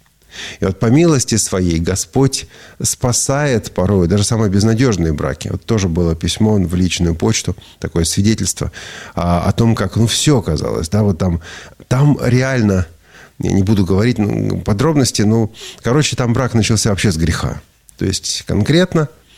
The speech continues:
а, и долго были вот эти вот, а, такие, м, бурные воды, бурные течения в этой жизни, в этом браке. Но там, а, так или иначе,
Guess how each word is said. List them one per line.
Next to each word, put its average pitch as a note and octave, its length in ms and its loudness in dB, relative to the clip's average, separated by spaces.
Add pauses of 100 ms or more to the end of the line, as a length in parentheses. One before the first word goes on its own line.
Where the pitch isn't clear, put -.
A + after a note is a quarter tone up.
(260)
а, G2 420 2 (160)
и A#2 420 4 (560)
долго A2 440 2
были G2 320 2
вот F#2 220 0
эти G2+ 260 0
вот, F#2 460 -2 (560)
а, F2 720 0
такие, F#2+ 680 2 (420)
м, F2+ 320 2
бурные F#2+ 680 2 (180)
воды, A2 800 0 (380)
бурные G2+ 440 2
течения B2 680 0 (580)
в F#2 120 0
этой G2+ 200 2
жизни, F#2 420 2 (120)
в G2 40 -2
этом G2+ 180 2
браке. F#2 360 -2 (300)
Но G2 100 0
там, C3 460 0
а, F#2+ 280 2
так A#2 300 -2
или G2 220 4
иначе, A#2 540 0